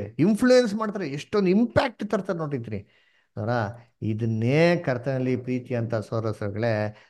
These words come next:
ನಮ್ಮ ಕನ್ನಡ ಬೈಬಲಲ್ಲಿ ವ್ಯತ್ಯಾಸವಾಗಿರೋಂಥ ಟ್ರಾನ್ಸ್ಲೇಷನ್. ಅದಕ್ಕೆ ಏನ್ರಿ, ನಾವು ಲಾಸ್ಟ್ ಟೈಮ್ ನೋಡಿದ್ರಿ ಅಲ್ವರ? ಏನಪ್ಪ,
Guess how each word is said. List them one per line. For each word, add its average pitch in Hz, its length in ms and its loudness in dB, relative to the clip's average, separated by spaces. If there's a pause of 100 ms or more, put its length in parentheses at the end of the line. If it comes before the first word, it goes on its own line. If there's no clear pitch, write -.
(140)
ನಮ್ಮ 107 220 -4
ಕನ್ನಡ 123 340 -4
ಬೈಬಲಲ್ಲಿ 107 520 0
ವ್ಯತ್ಯಾಸವಾಗಿರೋಂಥ 110 1000 -2
ಟ್ರಾನ್ಸ್ಲೇಷನ್. 101 880 -12 (300)
ಅದಕ್ಕೆ 156 640 0 (280)
ಏನ್ರಿ, 151 280 4
ನಾವು 113 220 -2
ಲಾಸ್ಟ್ 151 200 0
ಟೈಮ್ 151 140 2
ನೋಡಿದ್ರಿ 151 260 4
ಅಲ್ವರ? 131 180 0
ಏನಪ್ಪ, 143 260 -2